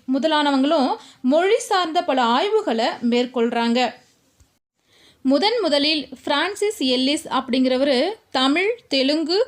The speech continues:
கன்னடம், மலையாளம் இந்த மொழிகளை ஒப்புமைப்படுத்தி ஆய்வு செஞ்சு, இது எல்லாமே தனி ஒரு மொழி குடும்பத்தை சார்ந்தது அப்படின்ற கருத்தை முன்வைக்கிறாரு.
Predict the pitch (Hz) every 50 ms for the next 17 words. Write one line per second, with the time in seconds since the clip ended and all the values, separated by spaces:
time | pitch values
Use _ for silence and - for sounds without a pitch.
0 | - - 262 247 247 262 285 302 262 311 370 480 - 349 247 240 240 240 247 262
1 | 269 277 277 277 285 320 381 - - 262 262 247 247 247 240 226 240 254 - 359
2 | 392 403 403 339 311 277 254 220 226 233 233 - - 359 359 349 311 233 247 226
3 | 233 233 - 240 247 294 381 427 - - - 240 262 285 349 370 381 403 - 285
4 | 254 247 240 226 294 262 202 - - - - - - - - 302 339 339 302 285
5 | 285 339 392 453 440 381 285 285 302 311 302 - _ - 277 269 311 403 480 480
6 | 415 381 320 269 247 254 254 285 339 339 349 269 254 254 254 254 254 277 302 311
7 | - 277 233 226 233 233 233 226 208 269 285 294 285 - - 240 - - 226 247
8 | 214 247 233 220 - 247 269 392 403 - 240 254 - 440 - - 233 240 240 233
9 | 226 226 233 226 233 233 226 254 240 208